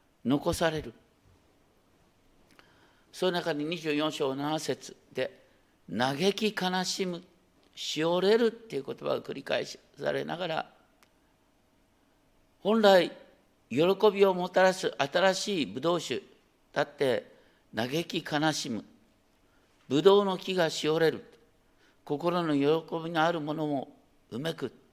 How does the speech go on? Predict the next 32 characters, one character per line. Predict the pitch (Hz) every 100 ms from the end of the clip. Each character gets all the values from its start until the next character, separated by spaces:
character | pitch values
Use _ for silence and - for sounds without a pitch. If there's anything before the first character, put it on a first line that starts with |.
| _ _
て | 123
い | 127
う | 135 113
で | -
す | -
ね、 | - -
逆 | - 104 -
説 | 131 -
が | 135 -
書 | 107
い |
て | -
あ | 110
る。 | - _ _ _ _ _ _ _ _ _ _ _ _ _ _ _ _ _ _
八 | 135
節、 | 151 147 - 113
陽 | 165 175
気 | 180
な | 180
タ | 180
ン | 202
バ | 175 151
リ | 127
ン |
と | -
か | -
陽 | 120 180
気 | 190 180
な | 175
盾 | - 147 196
ご | 190 127
と、 | -